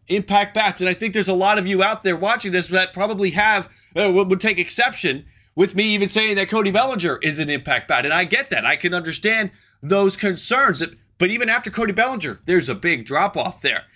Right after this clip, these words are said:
You're talking about C J Cron, maybe the next best bat that we feel might be available at the trade deadline. So the market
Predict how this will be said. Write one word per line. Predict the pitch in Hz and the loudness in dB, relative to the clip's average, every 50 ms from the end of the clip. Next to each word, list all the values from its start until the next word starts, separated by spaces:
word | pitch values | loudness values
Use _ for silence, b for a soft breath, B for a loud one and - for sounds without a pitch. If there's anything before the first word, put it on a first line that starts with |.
| b b b - | b b b -4
You're | 156 160 | -4 0
talking | - 180 165 170 165 180 156 | 2 2 2 2 2 0 -2
about | 151 156 151 147 143 135 135 - | 0 0 2 2 2 0 -2 -4
C | - - 160 | -8 -8 -6
J | 135 131 123 110 | -4 -2 -4 -4
Cron, | - - - 190 202 190 160 123 107 | -4 -2 0 2 2 2 0 0 0
maybe | 117 131 131 123 120 | 0 -2 -2 -2 -4
the | 113 117 | -4 -2
next | 127 151 147 143 - - 135 | -2 -2 -2 -2 -6 -10 -4
best | 135 147 139 143 - - - | -4 -4 -4 -4 -8 -8 -4
bat | 143 170 180 160 127 - - b b b b b b | -2 0 0 0 -2 -4 -12 b b b b b b
that | - 123 147 147 151 143 139 - - - - | -4 -2 0 0 0 -2 -4 -6 -12 -14 -12
we | 135 147 139 | -10 -10 -10
feel | - - 196 196 185 147 | -6 -2 0 2 2 0
might | 131 143 185 202 180 156 151 | 2 0 0 0 0 0 0
be | 175 175 | 0 2
available | 160 139 175 190 196 190 156 143 139 135 | 2 2 0 0 0 0 0 0 0 0
at | 135 127 | 0 -2
the | 135 127 | -4 -6
trade | - 180 196 214 208 160 | -4 -2 -2 -2 0 0
deadline. | 156 127 120 123 113 107 107 - | 0 0 0 -2 -4 -4 -4 -6
So | - - 214 202 | -2 0 0 0
the | 175 165 170 139 | 2 2 0 -2
market | 135 139 151 170 233 269 262 - - 202 180 175 - - | -2 -4 0 2 2 2 2 0 0 -2 -2 -2 -4 -8